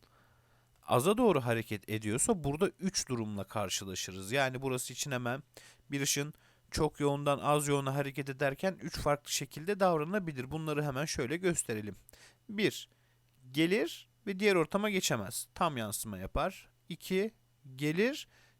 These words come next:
diğer ortamın yüzeyinde kalır. Yani sınır açısı yapar. Üçüncü olarak da gelir, diğer ortama geçer fakat bu sefer normalinden uzaklaşarak geçer.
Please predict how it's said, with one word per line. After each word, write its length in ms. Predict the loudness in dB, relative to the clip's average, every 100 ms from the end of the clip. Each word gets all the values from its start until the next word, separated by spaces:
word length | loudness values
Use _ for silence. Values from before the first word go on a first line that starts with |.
| -6
diğer 160 | 2 4
ortamın 420 | 4 2 0 0
yüzeyinde 560 | 0 0 2 2 2 0
kalır. 320 | 0 -2 -2 -6
Yani 280 | -4 -4 -4
sınır 240 | -4 -4
açısı 300 | -4 -4 0
yapar. 460 | 0 2 0 0 -8 _ _ _ _ _ _ _ -6
Üçüncü 340 | -2 0 6
olarak 380 | 8 8 4 0
da 60 | -6
gelir, 580 | 0 2 2 0 -4 -16 -6
diğer 200 | 4 8
ortama 440 | 8 6 4 0 0
geçer 440 | 0 2 4 4
fakat 560 | 4 2 4 0 0 -2
bu 60 |
sefer 360 | 0 2 2 -2
normalinden 800 | 2 2 2 2 -2 0 0 0 -8
uzaklaşarak 760 | 0 2 2 -2 -4 -4 -10 -12
geçer. 400 | -10 -10 -10